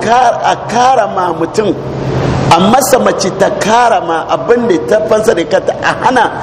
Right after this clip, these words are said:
a masa mata ta kara. Imam Maliku a cikin mudawwana ya ce bai kamata ba.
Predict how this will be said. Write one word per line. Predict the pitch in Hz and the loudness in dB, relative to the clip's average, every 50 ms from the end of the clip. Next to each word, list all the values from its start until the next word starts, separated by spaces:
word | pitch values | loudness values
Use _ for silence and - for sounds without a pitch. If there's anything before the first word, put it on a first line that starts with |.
| - - - - | -8 -8 0 0
a | 185 | 2
masa | 190 220 269 - - 233 196 208 | 2 2 0 2 2 2 2 2
mata | 214 - - - | 2 0 0 -2
ta | - - | -2 -4
kara. | - - - 160 147 147 131 - - - - - - - - - | -4 -2 0 0 0 0 -2 -6 -10 -12 -12 -10 -8 -8 -4 0
Imam | - 220 220 220 233 262 277 277 254 233 220 - - 185 196 202 | 2 2 4 4 4 4 4 2 0 0 -2 0 0 0 2 2
Maliku | 220 220 214 220 220 - - - 160 - - | 2 2 2 2 0 -2 -4 -4 -4 -2 -2
a | 262 | -2
cikin | - - - - 269 285 262 | -2 -2 0 2 4 4 4
mudawwana | 240 214 170 220 220 226 220 226 220 220 220 - - - - - - - | 4 2 4 4 4 4 4 4 2 2 -2 -4 -6 -6 -8 -6 -2 2
ya | - 214 208 | 2 2 2
ce | 208 185 | 2 0
bai | 165 160 | 0 0
kamata | - 160 151 170 180 175 - 117 | 0 0 0 0 -2 -2 -2 -4
ba. | 104 104 | -4 -4